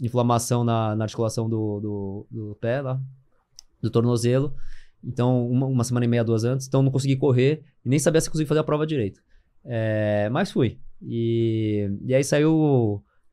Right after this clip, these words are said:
Ca-, né, o Caio falou, "Cara, vai de boa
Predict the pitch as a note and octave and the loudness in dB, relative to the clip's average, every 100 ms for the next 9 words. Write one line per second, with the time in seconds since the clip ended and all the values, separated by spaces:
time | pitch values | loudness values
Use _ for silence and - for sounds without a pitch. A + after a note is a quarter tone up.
0 | _ - A#2 A#2+ A2+ A#2+ A#2+ A#2+ A#2 C3 | _ -8 -4 0 0 4 2 2 4 6
1 | G#2+ F2+ F#2 _ _ - A2+ C3+ F3 C#3+ | 4 2 -6 _ _ -6 4 6 6 6
2 | B2 C3 E3 G3 | 6 8 8 4